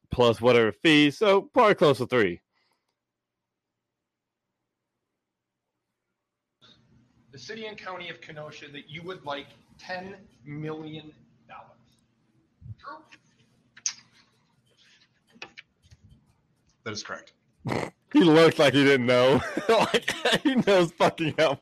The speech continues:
Speaker 1: much
Speaker 3: didn't.
Speaker 1: money he's claiming.
Speaker 2: So are you aware in this document, you never mentioned that you actually possessed a firearm? You know that?
Speaker 3: That is correct.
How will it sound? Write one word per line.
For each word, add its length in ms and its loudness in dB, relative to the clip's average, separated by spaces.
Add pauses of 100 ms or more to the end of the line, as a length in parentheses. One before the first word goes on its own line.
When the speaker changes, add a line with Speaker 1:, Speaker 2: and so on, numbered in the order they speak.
Speaker 1:
much 120 -2
Speaker 3:
didn't. 140 -10
Speaker 1:
money 240 0
he's 280 -10
claiming. 320 -10 (140)
Speaker 2:
So 380 -10
are 160 -20
you 220 -12
aware 400 -20 (360)
in 140 -20
this 180 -20
document, 600 -20 (1500)
you 120 -12
never 320 -8
mentioned 440 -10
that 160 -12
you 160 -10
actually 360 -10
possessed 420 -20
a 60 -20
firearm? 400 -20 (1120)
You 100 -20
know 180 -16
that? 260 -16 (960)
Speaker 3:
That 100 -6
is 140 -10
correct. 300 -10